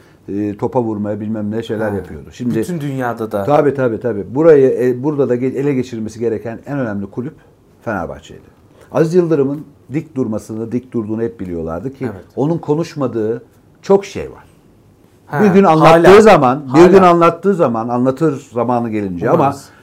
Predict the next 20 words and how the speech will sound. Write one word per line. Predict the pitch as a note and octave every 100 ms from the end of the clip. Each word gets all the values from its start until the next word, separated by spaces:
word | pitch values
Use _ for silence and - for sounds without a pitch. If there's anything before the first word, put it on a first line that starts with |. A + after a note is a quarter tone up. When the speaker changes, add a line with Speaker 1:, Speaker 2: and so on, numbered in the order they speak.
| _ _ -
Speaker 1:
ama, | A2
e, | A2+ A2+ A2 A2 G#2+ G2
bakın, | D#3 D#3 - - _ _ _ _ _ _ _ _ _ _ _
Fethullahçılık, | C#3 D3 D#3 D3+ D3 D3+ D3 - D3+ D3 D3+ - _ _ _ _ _
Fethullah | C3 C3 C3+ B2 A#2+ C3 - _ _ _ _ _ _ _ _ _ _ _ _ _ _
Türkiye'nin | D3+ C#3+ - B2+ A2+ A#2 C3+ - _ _
önündeki | A#2+ B2+ B2 A#2+ A#2 C#3
son | C3+ C3 C3
yirmi | B2+ B2 B2+ C#3
yılını | A#2+ B2
yine | B2 A#2
belirleyecektir. | G#2 G2+ F#2+ F2+ F#2 - - - _ _ _ _ _ _ _ _ _
Burada | A2+ C3 C3+
çok | C3+ B2+
iddialıyım. | A2 G#2 G2+ F#2+ D2+ - _ _ _ _ _ _ _ _ -
Yani | A#2 B2 G#2+ G#2+
bu | D3 D3+
örgütün | B2+ A2 A2+ B2 B2+ - _ _
şu | - C3+
anda | C#3 C3 A#2 A#2